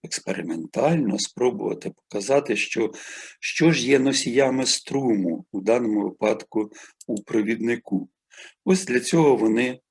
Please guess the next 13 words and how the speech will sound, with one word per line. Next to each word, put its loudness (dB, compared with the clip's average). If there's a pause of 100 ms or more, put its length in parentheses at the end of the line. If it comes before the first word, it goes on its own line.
ось -10
ідею 2
таку -12
підготували. -12
Тобто -2 (480)
є 2
величезна 2
кількість -4
мотків, -6 (640)
витків, -4 (600)
е, 0
про-, -2
в-, -8